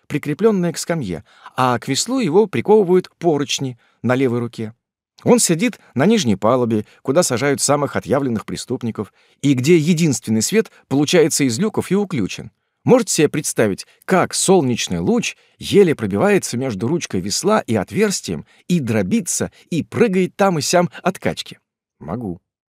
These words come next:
Но не понимаю, как вы можете это себе представить? Да как же иначе? Ну, слушайте дальше. Чтобы ворочать длинными веслами, на каждой скамье верхней палубы сажают по четыре человека. На средней — по три,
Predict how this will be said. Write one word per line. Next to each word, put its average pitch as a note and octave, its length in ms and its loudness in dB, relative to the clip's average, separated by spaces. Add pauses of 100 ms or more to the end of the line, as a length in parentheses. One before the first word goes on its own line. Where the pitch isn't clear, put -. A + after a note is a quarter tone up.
(200)
Но F#2+ 180 -2
не A2 120 2
понимаю, G2+ 520 -4 (360)
как A2+ 280 -4
вы G#2+ 300 -4
можете G2 440 -4
это F2+ 280 -8
себе - 240 -12
представить? - 640 -14 (420)
Да A2 140 -8
как A#2+ 240 -2
же D#3+ 120 -2
иначе? A3+ 440 -2 (580)
Ну, C#3 80 0
слушайте A#2 340 -6
дальше. E2 340 -8 (180)
Чтобы E3+ 400 0 (100)
ворочать B2+ 540 -2
длинными A#2 360 0
веслами, F2+ 520 -6 (260)
на A2+ 140 -2
каждой A#2+ 340 0
скамье F3 340 -4
верхней A2+ 360 -4
палубы F#3 420 -2 (200)
сажают G#3+ 460 0
по A2+ 120 -4
четыре - 320 -4
человека. F3+ 560 -4 (480)
На G#2+ 160 2
средней — F3 480 0
по F#3 140 0
три, D#2+ 300 -8